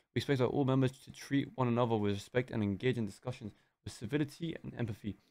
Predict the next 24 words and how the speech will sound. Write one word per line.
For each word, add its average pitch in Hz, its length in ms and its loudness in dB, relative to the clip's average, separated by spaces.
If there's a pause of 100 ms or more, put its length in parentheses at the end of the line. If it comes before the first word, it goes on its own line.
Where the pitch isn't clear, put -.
(460)
It 135 60 4
is 123 80 0
important 156 440 0
to 127 60 -12
remember 135 300 0
that 110 240 4
differing 135 560 0 (920)
opinions 147 460 2
can 120 180 -2
be 120 120 2
expressed - 540 -6
constructively 117 600 -6
without 107 400 4 (160)
resorting 123 440 0
to - 120 -8
personal 127 460 0
attacks 120 440 0
or 120 100 0
intentionally 127 540 -4
creating 117 300 -6
conflicts. - 380 -12 (1600)
Our 185 160 8
staff 185 320 6
is 139 160 -4